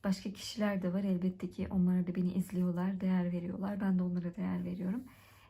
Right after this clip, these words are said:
Ve onlar için aslında bu yorumlar ve şöyle bir tabağa baktığımda ise teraziler için maneviyat dolu zamanlar da olacağını görüyorum.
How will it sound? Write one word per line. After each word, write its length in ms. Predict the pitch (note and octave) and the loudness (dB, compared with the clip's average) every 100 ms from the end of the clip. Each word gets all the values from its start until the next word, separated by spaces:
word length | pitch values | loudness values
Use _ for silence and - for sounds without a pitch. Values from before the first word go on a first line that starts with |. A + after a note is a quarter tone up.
| - | -8
Ve 100 | G#3 | -2
onlar 280 | G#3 F#3+ E3+ | 4 6 4
için 260 | - - | 0 -4
aslında 380 | E3+ F3 F#3 F3 | -4 -4 -2 0
bu 40 | |
yorumlar 540 | F3+ F3 F3 A#3 C#4 B3 | 0 0 0 -2 -2 -2
ve 200 | A#3 B3 - - - | -4 -6 -10 -20 -20
şöyle 320 | - - C4 G#3 | -16 -2 0 0
bir 140 | G3+ | -2
tabağa 340 | A3 F#3+ G3+ | -2 0 0
baktığımda 540 | G#3 F#3+ - G3 G3 A3 | 0 -2 -2 0 2 0
ise 520 | A#3+ G#3+ - G3+ A3 - - _ _ _ _ _ _ _ _ - _ _ | -4 -10 -8 -6 -6 -10 -20 _ _ _ _ _ _ _ _ -20 _ _
teraziler 520 | - G3+ G3+ G3 A#3 | -2 0 2 0 0
için 340 | G3+ - B3 - - - - - _ | -2 -4 -10 -10 -16 -20 -20 -20 _
maneviyat 680 | F#3+ G#3 G#3 G#3+ A#3+ A#3+ - | 0 2 2 2 2 0 -4
dolu 220 | G3+ G#3+ | -4 -2
zamanlar 680 | G#3 G3 G3 G3+ G#3 G#3 F#3 | 0 2 4 2 0 0 2
da 60 | |
olacağını 540 | F3+ F3 F#3+ F3+ E3+ F3 | 2 0 -2 -2 -2 -2
görüyorum. 640 | F#3+ G#3+ A3+ A3+ A#3+ A#3+ | -2 0 -2 0 0 -2